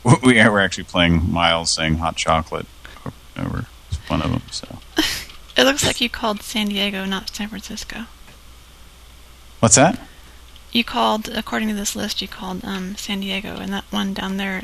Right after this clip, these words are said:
Speaker 2: that you just called was San Francisco.
Speaker 1: It's the same number, though. Four one,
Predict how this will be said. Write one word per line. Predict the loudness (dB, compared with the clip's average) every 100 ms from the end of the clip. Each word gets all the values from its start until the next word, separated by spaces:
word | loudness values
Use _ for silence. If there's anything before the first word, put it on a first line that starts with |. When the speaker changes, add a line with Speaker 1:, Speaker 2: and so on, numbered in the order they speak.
| -8
Speaker 2:
that | -8
you | -6
just | -6 -8
called | -8 -8
was | -6
San | -6 -6
Francisco. | -8 -10 -10 -10 -14 -16 -20 -18 0
Speaker 1:
It's | 4 6
the |
same | 8 8 10
number, | 8 6 2
though. | -2 6
Four | 6 6 -2
one, | 2 2